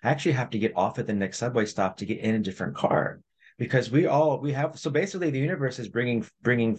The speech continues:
energy down through us into the ground, then back up through us, through our chakras. Then we have these spins of energy that come out from us. And when there's misalignment in our body, our mindset, our health,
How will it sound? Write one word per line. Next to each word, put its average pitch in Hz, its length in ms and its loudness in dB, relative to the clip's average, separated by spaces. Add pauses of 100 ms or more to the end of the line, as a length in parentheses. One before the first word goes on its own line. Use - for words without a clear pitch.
energy 123 360 2
down 110 280 2
through 120 220 -2
us 127 160 -2
into 113 200 -6
the 110 80 0
ground, 104 360 2
then 95 100 -4
back 95 220 0
up - 180 -6
through 110 180 4
us, 107 100 -4
through 113 140 2
our 113 80 2
chakras. 92 560 -6 (440)
Then 120 100 2
we 120 100 6
have 123 160 6
these 113 220 4
spins 143 520 4
of 101 140 2
energy 101 340 0
that 92 120 -8
come 104 120 -2
out - 220 0
from 85 160 -4
us. - 300 -8 (400)
And 120 100 6
when 120 80 8
there's 120 160 6
misalignment 123 640 2
in 107 120 2
our 101 140 2
body, 101 380 2
our 92 140 -2
mindset, 98 500 -2
our 92 120 2
health, 101 380 0